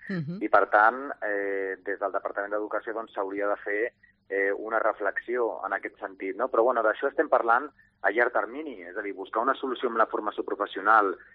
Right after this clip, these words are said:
Speaker 2: i en obrir de nou, eh, tots els cicles de formació professional de grau mitjà i grau superior que es van tan-, que s'han tancat de forma sistèmica durant els darrers anys, doncs, requerirà bastant de temps, no? I això, les solucions que passen pel Departament d'Educació,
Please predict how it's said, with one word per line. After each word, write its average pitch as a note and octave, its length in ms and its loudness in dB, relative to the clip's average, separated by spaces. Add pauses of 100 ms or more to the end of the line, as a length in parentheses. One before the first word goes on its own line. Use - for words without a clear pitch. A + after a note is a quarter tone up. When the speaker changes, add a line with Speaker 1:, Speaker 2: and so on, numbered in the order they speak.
(140)
Speaker 2:
i G#2 140 0
en A2 240 4
obrir A2 380 0
de B2+ 140 6
nou, B2 540 2
eh, G2 260 -6
tots A2+ 200 -10
els A2+ 180 -6
cicles A2 320 -6
de G2 80 -6
formació G2+ 400 -12
professional G#2+ 480 -4
de G2+ 80 2
grau G2+ 160 -2
mitjà G#2 200 -8
i G2+ 40 0
grau G2+ 160 0
superior G2 400 -2
que G2 80 0
es F#2+ 100 0
van A2 200 2
tan-, G#2 300 -2
que G2+ 100 -2
s'han A2 180 0
tancat G#2+ 340 0
de G#2 100 0
forma G#2 360 -4
sistèmica G2+ 600 0 (360)
durant G2+ 300 2
els G2+ 160 -2
darrers G#2+ 320 0
anys, A#2 300 0 (340)
doncs, A2 260 -6 (120)
requerirà A2+ 500 2
bastant B2+ 280 -4
de G#2+ 100 -4
temps, F2+ 320 -10
no? A#2 140 -8
I A#2+ 120 -4
això, A#2 320 0 (420)
les G#2+ 180 -2 (240)
solucions B2+ 480 -6
que C#3 100 0
passen B2 260 -2
pel A2 140 -2
Departament G2+ 460 -4
d'Educació, A2 680 -4